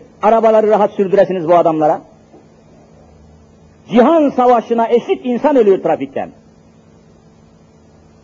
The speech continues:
İnsanı yetiştiremezseniz arabayı ona teslim edemezsiniz. İnsan unsurunu halletmeden,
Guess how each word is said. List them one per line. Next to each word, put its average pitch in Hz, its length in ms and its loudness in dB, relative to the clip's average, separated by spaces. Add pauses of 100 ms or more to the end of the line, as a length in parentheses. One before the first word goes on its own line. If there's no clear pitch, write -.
(440)
İnsanı 175 760 0
yetiştiremezseniz 240 1000 0 (360)
arabayı 180 460 2
ona 165 180 0
teslim 156 300 -2
edemezsiniz. 160 440 0 (400)
İnsan 233 580 0
unsurunu 226 600 2
halletmeden, 226 920 0